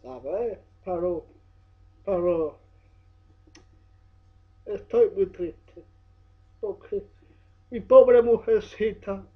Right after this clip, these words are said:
mi pobre mujercita, murió, se murió hace cuarenta años, de duermo solo.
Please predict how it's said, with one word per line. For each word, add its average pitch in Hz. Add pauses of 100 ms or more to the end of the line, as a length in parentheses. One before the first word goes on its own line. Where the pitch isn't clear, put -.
(1800)
mi 202
pobre 196
mujercita, 175 (1300)
murió, 214 (1160)
se 190
murió 185 (1040)
hace 190
cuarenta 175
años, 165 (840)
de 156
duermo 175
solo. -